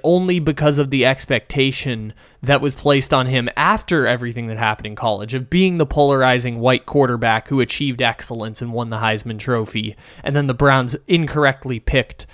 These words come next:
over Josh Allen and Sam Darnold and Lamar Jackson. Only because of the expectations does Baker Mayfield's career look like some kind of failure or some kind of disappointment. And it's obviously not over at this point,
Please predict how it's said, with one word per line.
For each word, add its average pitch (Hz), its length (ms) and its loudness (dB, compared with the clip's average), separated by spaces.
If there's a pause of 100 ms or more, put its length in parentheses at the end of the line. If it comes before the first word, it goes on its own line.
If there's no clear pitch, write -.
(260)
over 135 240 4
Josh 127 400 2
Allen 113 420 -2 (160)
and 127 180 -6
Sam 123 300 -2
Darnold 110 460 0 (240)
and 131 180 -2
Lamar 117 300 -2
Jackson. 120 640 -2 (320)
Only 190 380 2
because 160 380 -2
of 147 100 0
the 139 160 2
expectations 135 880 -2
does 120 180 -6
Baker 123 320 -4
Mayfield's 117 480 -4
career 117 480 -4 (260)
look 135 240 0
like 127 200 4
some 131 260 0
kind 127 220 0
of 107 80 -6
failure 113 560 -2
or 107 100 -4
some 127 240 -4
kind 120 220 -2
of 107 100 -6
disappointment. - 1040 -4 (600)
And 131 240 4
it's 135 320 2
obviously 156 600 2
not 127 260 -2
over 143 380 0
at 180 100 -2
this 190 180 0
point, 190 380 -4